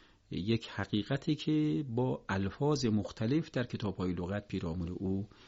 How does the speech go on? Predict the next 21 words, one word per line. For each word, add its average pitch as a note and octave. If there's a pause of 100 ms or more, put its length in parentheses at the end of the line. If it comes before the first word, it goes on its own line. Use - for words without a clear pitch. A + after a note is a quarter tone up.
(160)
توضیح F#2
دادن. - (1300)
لذا E3+ (760)
در B2
ابتدا C3+
یک B2
مروری B2
می‌کنیم C#3
بر B2 (380)
معانی G2+
مختلف G#2+
این D#3
واژه C#3+
در B2
کتاب‌های -
لغت. - (1080)
اولین F3
معنا D#3
رو D3
صاحب A2+
المنجد G#2